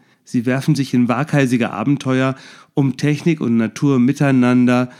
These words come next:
in, wenn auch zweifelhafte, Harmonie zu bringen. In Hameln-Pyrmont lässt es sich noch leichter hoffen. Wer zum Beispiel eine Schule besucht,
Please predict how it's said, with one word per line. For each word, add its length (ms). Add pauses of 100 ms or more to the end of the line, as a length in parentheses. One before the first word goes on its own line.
(300)
in, 600
wenn 260
auch 140
zweifelhafte, 1000 (280)
Harmonie 520
zu 220
bringen. 540 (920)
In 240
Hameln-Pyrmont 920 (260)
lässt 260
es 120
sich 180
noch 360
leichter 520
hoffen. 440 (600)
Wer 120
zum 180
Beispiel 320
eine 220
Schule 340
besucht, 440